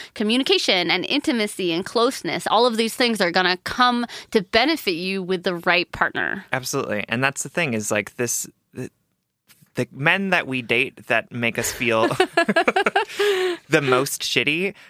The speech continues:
Speaker 2: are also, like, the shittiest men. <laughs>
Speaker 1: Yes, like, last episode, I was like, "It's really easy to trust people who are trustworthy."
Speaker 2: <laughs> Yeah, right?
Speaker 1: <laughs> That blew my mind.
Speaker 2: Right? And that's, like, and that's the thing is that, like, seeking, um, seeking relationship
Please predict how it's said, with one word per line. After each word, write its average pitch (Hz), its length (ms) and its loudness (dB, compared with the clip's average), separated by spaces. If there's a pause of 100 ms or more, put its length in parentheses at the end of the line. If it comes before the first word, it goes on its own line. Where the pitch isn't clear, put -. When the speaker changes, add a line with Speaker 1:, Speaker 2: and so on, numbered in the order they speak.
(140)
Speaker 2:
are 139 160 4
also, 170 320 2
like, 160 220 0
the 151 80 2
shittiest 127 580 0
men. 147 340 -2
<laughs> - 220 -14 (180)
Speaker 1:
Yes, 302 320 2
like, 240 220 2
last 233 280 4
episode, 349 380 2
I 285 160 4
was 240 140 0
like, 220 180 2
"It's - 160 -6
really 220 320 2
easy 254 180 2
to 233 100 2
trust - 320 0
people 269 240 2
who 262 140 2
are 196 140 6
trustworthy." 247 1080 2
Speaker 2:
<laughs> - 40 6
Yeah, 180 120 4
right? 151 260 4 (320)
Speaker 1:
<laughs> - 40 -12
That 359 200 4
blew 269 180 0
my 247 160 4
mind. 208 420 2
Speaker 2:
Right? 170 340 4
And 156 180 2
that's, 165 280 2
like, 160 420 0 (200)
and 156 120 -2
that's 170 180 0
the 175 80 0
thing 180 280 0
is 131 160 0
that, 117 200 2
like, 110 200 0
seeking, 139 760 -4 (300)
um, 110 520 -2 (180)
seeking 208 300 0
relationship 147 600 0